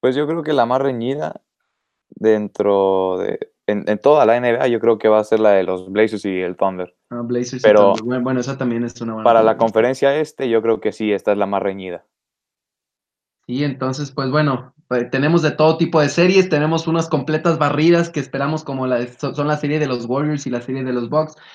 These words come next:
Speaker 2: hasta aquellas más competitivas como esta de los Blazers contra el Thunder y los Pacers contra los Celtics. Pero bueno, pues estas fueron nuestras predicciones para los playoffs de la, de la primera ronda. Estaremos de vuelta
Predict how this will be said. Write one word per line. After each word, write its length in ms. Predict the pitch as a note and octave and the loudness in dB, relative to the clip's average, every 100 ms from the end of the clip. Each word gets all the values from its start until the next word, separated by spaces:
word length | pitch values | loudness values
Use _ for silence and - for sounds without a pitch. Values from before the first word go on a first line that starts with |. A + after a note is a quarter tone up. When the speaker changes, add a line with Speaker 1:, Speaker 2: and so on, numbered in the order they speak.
| - | -8
Speaker 2:
hasta 280 | - C#3+ D3 | -4 -2 -2
aquellas 280 | C#3 G#3 A3 | 2 4 4
más 140 | G3 | 2
competitivas 600 | F#3+ F#3 F3 E3 E3+ G#3+ | 2 2 2 2 2 2
como 200 | G#3+ D#3 | 2 0
esta 180 | C#3+ F3+ | 0 0
de 100 | E3+ | 0
los 140 | C#3 B2+ | 0 -2
Blazers 400 | C#3+ D3 D#3+ - | -4 -2 -4 -4
contra 520 | D3 C3+ B2+ A#2+ - _ _ _ | -6 -4 -6 -6 -10 _ _ _
el 200 | C3 C3 | -10 -2
Thunder 420 | F3 F#3+ G3 G#3+ G3+ | 2 2 2 -2 -2
y 260 | D#3 C#3 | -2 0
los 200 | C3 B2+ | -2 -4
Pacers 340 | - D3+ E3 D#3 | -2 -2 -2 -4
contra 220 | D#3+ D3 | -4 -4
los 140 | C3 | -4
Celtics. 360 | E3 D#3 F#3 - _ _ | -6 -6 -8 -10 _ _
Pero 160 | E3+ | 0
bueno, 220 | F3 A#3+ G#3 | 4 4 2
pues 140 | F#3+ | -2
estas 260 | G3+ A3+ G#3 | -2 -2 0
fueron 180 | A#3 | -2
nuestras 300 | A#3 A3 G#3 - | -2 -4 -6 0
predicciones 840 | F3 E3 - G#3+ B3 D#4 D#4 _ _ _ _ | 0 0 -2 0 0 0 -6 _ _ _ _
para 360 | E3+ E3 D#3+ D#3+ | 4 6 6 6
los 240 | D#3+ D3+ | 2 0
playoffs 380 | F#3+ G3+ G#3+ F#3 | 0 2 2 0
de 100 | F#3+ | 0
la, 520 | E3+ D3+ D3 C3+ - _ _ _ | 2 2 2 0 -8 _ _ _
de 180 | D3 D#3 | -4 0
la 120 | D3+ | 0
primera 340 | D#3 F3 G3 | 0 2 2
ronda. 640 | F3+ F#3+ G#3+ G#3 A3+ - - | 4 2 2 2 0 -2 -8
Estaremos 440 | E3+ F3 F3+ A3+ | -2 0 2 2
de 60 | G#3 | 2
vuelta 680 | F3+ G3+ A3+ A#3 C4 C4 | 4 6 4 2 -4 -4